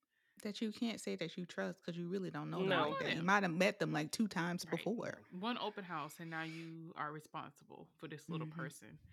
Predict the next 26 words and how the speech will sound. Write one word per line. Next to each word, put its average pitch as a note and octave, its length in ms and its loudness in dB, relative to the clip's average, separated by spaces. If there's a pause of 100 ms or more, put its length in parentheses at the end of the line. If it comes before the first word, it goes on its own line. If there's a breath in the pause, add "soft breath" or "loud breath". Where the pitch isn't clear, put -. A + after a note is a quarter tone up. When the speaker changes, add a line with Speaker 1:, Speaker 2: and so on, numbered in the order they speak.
(440 soft breath)
Speaker 3:
And, D#3 220 -6
you D#3+ 100 -6
know, C#3+ 360 -8 (200)
she E3 600 -10 (240)
is D3+ 420 -12 (280)
one D3 240 -10
of D3 100 -10
the, D#3+ 380 -8 (120)
she G#3+ 240 -6
is B3+ 120 -8
the D3 140 -8
only C#3 200 -10
black C#3 300 -12
person, C#3 480 -14 (400)
black D#3 200 -4
kid D3+ 220 -8
in A2 140 -6
her C3+ 160 -10
class. - 500 -8 (540 soft breath)
So F#3 160 -4
that F3+ 220 4
in E3 100 -4
itself E3+ 400 -6
creates D3+ 420 -8 (300)
another E3 320 -8
dynamic D3 600 -10